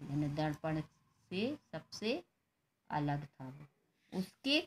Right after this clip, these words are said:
प्रिय से प्रिय खाद्य को भी यदि अवज्ञा के साथ फेंक कर दिया जाता, तो वह उसकी ओर देखता तक भी नहीं था।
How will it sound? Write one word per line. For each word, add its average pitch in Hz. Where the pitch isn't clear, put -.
प्रिय 214
से 190
प्रिय 170
खाद्य 156
को 160
भी 190
यदि 220
अवज्ञा 190
के 233
साथ 156
फेंक 214
कर 139
दिया 160
जाता, 226
तो 226
वह 220
उसकी 156
ओर 226
देखता 202
तक 233
भी 196
नहीं 151
था। 156